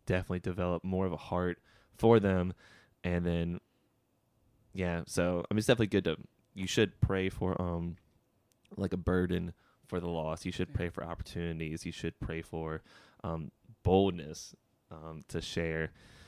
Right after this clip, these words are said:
Speaker 1: Um, yeah, but I know that's how it worked out for me. And now God is still working in my heart to create more of a burden for them,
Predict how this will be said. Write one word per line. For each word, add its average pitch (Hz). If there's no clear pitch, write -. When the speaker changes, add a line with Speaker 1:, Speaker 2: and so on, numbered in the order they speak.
Speaker 1:
Um, 80
yeah, 80
but 95
I 92
know 92
that's 92
how 90
it -
worked 90
out 87
for 90
me. 85
And 85
now 87
God 85
is 87
still 87
working 92
in 92
my 92
heart 87
to 87
create 90
more 92
of 92
a 92
burden 92
for 90
them, 87